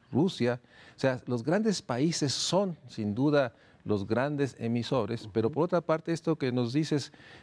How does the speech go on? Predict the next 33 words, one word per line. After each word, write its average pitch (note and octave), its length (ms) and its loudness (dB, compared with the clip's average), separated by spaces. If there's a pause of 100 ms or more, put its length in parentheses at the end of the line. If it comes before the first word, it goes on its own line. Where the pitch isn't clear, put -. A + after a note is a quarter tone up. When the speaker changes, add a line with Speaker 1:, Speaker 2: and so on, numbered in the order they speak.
Speaker 1:
eh, A2+ 400 2
un E3 140 2
reconocimiento D3 800 0
que A2 480 0 (480)
aún E3+ 320 2
los, D3 240 -2 (500)
los E2+ 320 -10
países G#2+ 520 -2
menos F#2 400 -2 (160)
desarrollados G#2 760 -2 (440)
también B2+ 320 2
contribuyen C3 580 0
de A#2 60 0
distinta A#2 400 -2
manera. B2 340 0
Entonces, D3 280 -2
en E3+ 80 0
este E3+ 180 0
proceso... D3 680 0 (440)
Eh, A2+ 340 0
pasamos F3+ 400 0
de D#3+ 80 2
esta D3 200 2
etapa C3+ 540 0
de G#2 560 2
pensar B2 320 0
que C#3 100 0
eran C3+ 120 2
solamente B2+ 540 0
las A2 180 0
grandes D3 240 0
economías B2+ 600 0
industriales G#2 640 -2